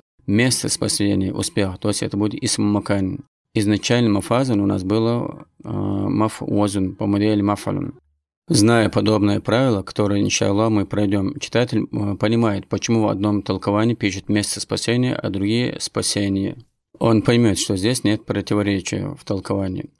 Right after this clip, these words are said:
Возьмем другой пример. Общеизвестно в науке тасриф, что мастер, то есть отглагольное имя действия породы «аф'аля юф'лю», образуется по модели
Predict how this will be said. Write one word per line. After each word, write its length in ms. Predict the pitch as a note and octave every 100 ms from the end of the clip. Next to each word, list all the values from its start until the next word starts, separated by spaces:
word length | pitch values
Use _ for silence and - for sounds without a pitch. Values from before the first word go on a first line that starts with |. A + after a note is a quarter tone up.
| -
Возьмем 380 | G#2+ G2 B2 A#2
другой 280 | A#2+ A#2+
пример. 380 | G2+ F#2+ F#2+ F#2
Общеизвестно 640 | A2 G2 A2 G2+ A2+ B2+ G#2+
в 40 |
науке 280 | G#2 G2 -
тасриф, 400 | A2 - A#2 A#2
что 180 | - G#2
мастер, 420 | G#2 A#2 - A2+
то 160 | - G2+
есть 160 | F#2+
отглагольное 720 | - - G#2+ G2+ A2+ G#2 G2
имя 320 | G2 G#2+ G#2 G2
действия 460 | G#2 A2+ - A#2+
породы 440 | A#2+ G2+ G#2 G#2 F#2+
«аф'аля 580 | - A2 G#2 - G2+ G2
юф'лю», 520 | G2+ A2+ B2 B2 -
образуется 540 | - G#2+ G2 G#2 A#2 -
по 80 |
модели 420 | G2+ G2 G2+ G#2